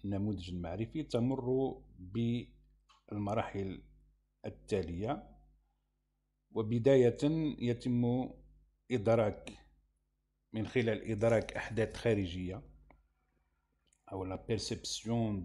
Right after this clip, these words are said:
d'événements extérieurs أو استقبال وتلقي إشارات من البيئة المحيطة، يتم التعامل معها والاستجابة لها وفق ثلاثة ردود أفعال نوردها كما يلي.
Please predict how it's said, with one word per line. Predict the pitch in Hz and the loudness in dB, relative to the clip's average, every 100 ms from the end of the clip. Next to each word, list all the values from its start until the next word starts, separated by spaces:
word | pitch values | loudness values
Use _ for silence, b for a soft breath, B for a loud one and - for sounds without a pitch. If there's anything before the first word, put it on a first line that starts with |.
| 85 | -4
d'événements | 104 107 104 104 101 90 | -2 0 0 -2 -4 -6
extérieurs | - 101 90 110 143 - B B B - | -8 -8 -4 -2 -2 -4 B B B -4
أو | 107 | -2
استقبال | - - 120 110 117 113 110 | -2 -2 -2 2 4 4 4
وتلقي | 107 110 104 110 117 87 | 0 0 0 -2 -4 -4
إشارات | 92 - 104 110 101 101 98 90 b b b b - | -2 0 4 4 2 0 -4 -4 b b b b 0
من | 120 117 | 4 4
البيئة | 95 85 117 | 2 -2 -4
المحيطة، | 98 95 87 - 127 170 175 b b b - | -4 -6 -4 -4 -2 -2 -4 b b b 0
يتم | 127 131 180 180 147 | 2 4 4 6 4
التعامل | - - 101 117 117 101 92 | 4 2 4 4 4 4 2
معها | 95 110 101 113 | 0 2 2 2
والاستجابة | 117 - - - 110 107 107 95 - | 0 -4 -10 -8 0 4 4 2 -2
لها | 95 101 110 | 0 0 2
وفق | 131 135 135 - 117 135 - - | 2 0 0 0 0 -2 -12 -2
ثلاثة | 113 113 - 107 104 | 4 4 4 0 0
ردود | 101 104 110 98 | 0 2 0 -2
أفعال | 104 - 101 120 117 - - - _ _ _ _ | -8 -4 0 0 0 -10 -20 -20 _ _ _ _
نوردها | 107 104 101 98 110 | 0 2 2 2 0
كما | 113 98 87 | 0 -4 -4
يلي. | 82 82 | -6 -10